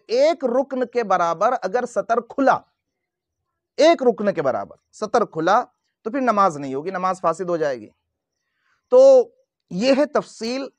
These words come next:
पैंट शर्ट में नमाज की, कि अगर स्किन टच बिल्कुल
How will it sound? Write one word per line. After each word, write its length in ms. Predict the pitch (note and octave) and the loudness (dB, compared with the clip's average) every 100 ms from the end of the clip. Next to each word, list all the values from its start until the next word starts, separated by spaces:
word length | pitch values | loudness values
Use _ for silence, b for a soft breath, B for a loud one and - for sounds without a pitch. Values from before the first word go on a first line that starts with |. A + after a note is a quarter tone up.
| _ | _
पैंट 280 | G3+ G#3+ B3 | -8 -6 -6
शर्ट 240 | - A3 G#3 | -6 -8 -8
में 300 | G#3+ G#3 D#3+ | -8 -8 -8
नमाज 360 | D#3+ E3 G3 F#3+ | -6 -4 -6 -10
की, 300 | - A3+ - _ _ _ _ _ - | -16 -16 -16 _ _ _ _ _ -6
कि 520 | F#3 F3+ D3+ B2 _ - | 0 2 2 -2 _ -4
अगर 200 | F3 G#3 | -2 -4
स्किन 480 | F#3 - - C4+ C#4+ | -8 -14 -10 -4 -4
टच 480 | C#4+ C4+ C4 - - _ _ _ | -2 -2 -2 -10 -20 _ _ _
बिल्कुल 600 | E3 A3 A#3 B3+ A#3+ F3+ | -8 -8 -4 -4 -4 -10